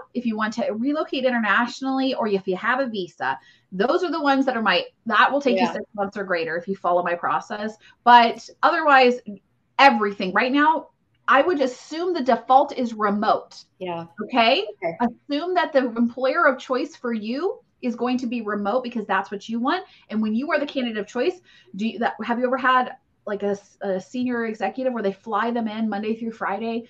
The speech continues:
Speaker 1: to be in the
Speaker 2: Mm-hmm.
Speaker 1: office and they live in another city? When
Speaker 2: Yeah.
Speaker 1: you are the candidate of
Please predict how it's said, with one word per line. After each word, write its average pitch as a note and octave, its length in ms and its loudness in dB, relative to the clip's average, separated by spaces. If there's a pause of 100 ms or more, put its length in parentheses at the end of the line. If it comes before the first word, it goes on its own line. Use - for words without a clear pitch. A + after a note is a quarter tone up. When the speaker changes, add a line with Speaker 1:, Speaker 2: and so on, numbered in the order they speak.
(100)
Speaker 1:
to A3 140 -2
be G3 180 -4
in A3+ 80 -2
the A3+ 100 -2
Speaker 2:
Mm-hmm. G#3+ 120 0
Speaker 1:
office G#3+ 220 -6
and G#3 80 -8
they G3 120 -6
live G#3+ 100 -6
in G#3 80 -8
another G3 280 -4
city? B3+ 540 -6 (440)
When A3 140 2
Speaker 2:
Yeah. G#3+ 120 8
Speaker 1:
you F#3+ 80 4
are - 80 4
the - 240 -4
candidate D#4 240 2
of - 20 -10